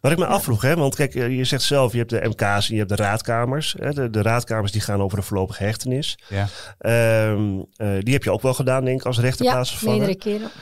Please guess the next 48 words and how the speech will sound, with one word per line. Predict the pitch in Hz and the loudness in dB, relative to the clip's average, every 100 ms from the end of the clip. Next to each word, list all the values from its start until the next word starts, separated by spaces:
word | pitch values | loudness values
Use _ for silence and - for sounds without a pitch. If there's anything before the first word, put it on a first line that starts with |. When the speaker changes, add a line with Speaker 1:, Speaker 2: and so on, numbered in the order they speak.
| - | -10
Speaker 1:
En | - | -4
ik | 131 | 0
vraag | 170 165 | 2 2
me | |
toch | 151 180 | 2 4
wel | 170 | 4
altijd | 151 143 | 6 4
even | 127 | 4
af, | 170 | 0
het | 156 | 0
bloek | 151 | 2
helemaal | 160 160 | 4 4
niet | 151 | 2
vervelend | 135 135 104 98 | 0 2 2 2
hoor, | 131 | 0
maar | 147 131 | 0 2
hoe | 135 170 | 2 2
het | 156 | 2
is, | 175 - | 0 2
zeg | 147 127 | 0 2
maar, | 131 117 | 0 0
om | 127 127 123 | 2 2 2
toch | - 156 - - _ | 0 -4 -4 -14 _
tegen | - 135 123 117 | -2 0 2 0
mensen | 123 127 113 | 2 0 0
die | 117 | 2
nog | 113 | 2
niet, | 127 - | 2 0
hè, | 127 131 | -2 0
de | 113 | -2
schuld | - 127 120 | 0 0 0
nog | 113 | 0
niet | 117 117 | 0 0
is | 113 - | -2 -2
vastgesteld, | 135 - 117 120 113 110 - - - - - _ | -4 -2 -2 0 0 -2 -10 -20 -20 -20 -20 _
te | 117 | -2
zeggen, | 113 120 120 | 0 2 2
"Ja, | 107 | 0
u | 82 | 0
gaat | 92 98 | -2 -4
dertig | 98 95 90 - | -4 -6 -6 -10
of | - 101 | -8 -4
zestig | 110 101 107 - | -2 -2 -4 -4
of | 107 | -4
negentig | 104 104 - | -2 -2 -4
dagen | 98 104 104 | -2 -2 0
naar | 101 95 | -2 0
binnen." | 127 95 73 | -2 -2 -6